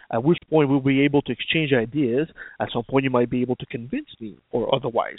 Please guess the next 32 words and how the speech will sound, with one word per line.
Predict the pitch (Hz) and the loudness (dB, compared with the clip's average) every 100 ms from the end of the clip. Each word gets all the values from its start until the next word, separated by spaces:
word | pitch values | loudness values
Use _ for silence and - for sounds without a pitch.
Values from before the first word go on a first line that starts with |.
| - | -10
You | 113 | -2
know, | 135 | 0
you | 139 | 4
might | 123 120 | 2 4
be | 127 | 4
able | 127 | 4
to, | 127 | 2
I | 131 | -4
might | 123 127 | -6 -8
be | 123 | -8
able | 123 127 | -6 -6
to | 123 113 - | -6 -8 -6
have | 127 _ | -6 _
to | 139 | -4
revise | 120 127 123 139 131 120 | -2 0 4 4 2 -6
what | 123 | -14
I'm | 113 - | -14 -12
saying | 175 147 | -10 -10
and | 123 | -10
saying, | 123 123 _ - - - | -10 -10 _ -18 -18 -14
"You | 120 | -6
know | 110 | 0
what? | 131 - _ | 2 0 _
If, | - 113 113 131 - | -20 -18 -12 -12 -10
after | 117 - 131 | -12 -6 -6
the, | 117 117 113 110 - - - | -4 -8 -8 -12 -16 -20 -10
the | 117 | 0
evidence | 127 135 127 | 0 2 -2
that | 123 113 | -6 -8
you | 110 - | -10 -6
showed | 226 233 | -4 -4
me, | 120 139 | -8 -10